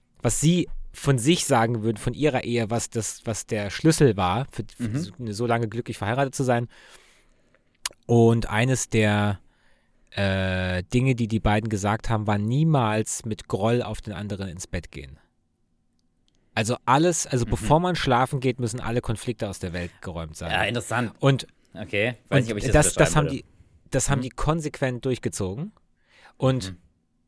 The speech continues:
Speaker 1: ich hab daraus abgeleitet, klar, das ka-, geht nicht immer, aber grundsätzlich, ähm, ich hab mir versucht anzugewöhnen, jeden Abend,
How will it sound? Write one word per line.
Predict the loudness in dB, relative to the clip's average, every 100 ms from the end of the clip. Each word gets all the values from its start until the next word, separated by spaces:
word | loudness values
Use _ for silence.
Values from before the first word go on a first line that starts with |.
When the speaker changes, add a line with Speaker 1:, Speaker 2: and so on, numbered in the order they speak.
| _
Speaker 1:
ich | 2 4 4
hab | 2
daraus | 2 2 2 0
abgeleitet, | -4 0 2 2 0 -4
klar, | 2 2 2
das | -4 0
ka-, | 0 0
geht | 0 0
nicht | 0 -2
immer, | -2 -2 -2 -2
aber | 0 0
grundsätzlich, | 2 2 2 -2 -2 -4 -4 -8 -16 _ _ _ _ _
ähm, | 0 2 2 2 0 -4 -8 _ _ _ _ _ _ -4
ich | 2 2
hab | 2
mir | -2
versucht | -2 -2 -2 -4 -6
anzugewöhnen, | -8 -8 -6 -6 -6 -4 -2 -4 -6 -12
jeden | -6 -4 -4
Abend, | -6 -8 -8 -10 -12 -16